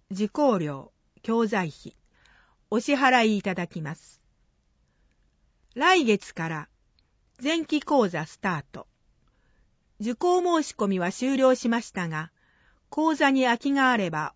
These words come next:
お申し込みできます。急ぎお問い合わせください。三月八日土曜から四月四日金曜を除く。見学、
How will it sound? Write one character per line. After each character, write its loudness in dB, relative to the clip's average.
お -2
申 2
し -16
込 -2
み 0
で -4
き -10
ま -8
す。 -20
急 0
ぎ 0
お -2
問 0
い 2
合 2
わ 0
せ -6
く -8
だ -6
さ -12
い。 -16
三 0
月 0
八 0
日 -2
土 0
曜 2
か -8
ら -8
四 -6
月 0
四 2
日 -4
金 -2
曜 -2
を -10
除 -10
く。 -16
見 0
学、 2